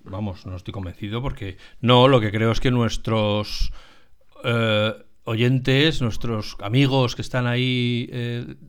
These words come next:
escuchándonos, eh, seguramente tienen la cabeza dividida, un poco en la línea de la de la serie esta que ha estrenado Apple T V Plus, <laughs> eh, de, de separación, que tienen, eh, una parte del coco en el Mac mientras trabajan,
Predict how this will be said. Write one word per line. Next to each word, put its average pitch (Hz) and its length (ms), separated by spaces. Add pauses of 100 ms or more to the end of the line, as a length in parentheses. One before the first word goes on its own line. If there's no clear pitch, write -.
escuchándonos, 139 800 (340)
eh, 110 560
seguramente 113 720
tienen 117 460
la 110 160
cabeza 104 320
dividida, 113 680 (100)
un 107 80
poco 107 440
en 107 80
la 104 80
línea 110 320
de 104 120
la 101 240 (480)
de 107 220
la 104 420
serie 117 380
esta 110 200
que 104 60
ha 107 40
estrenado 113 340
Apple 113 240
T 113 160
V 107 140
Plus, 123 500
<laughs> - 20
eh, 107 300
de, 104 400
de 104 100
separación, 135 720 (320)
que 110 120
tienen, 117 600
eh, 110 340
una 113 340
parte 113 300
del 107 200
coco 117 520
en 107 120
el 104 140
Mac 135 240
mientras 104 280
trabajan, 156 580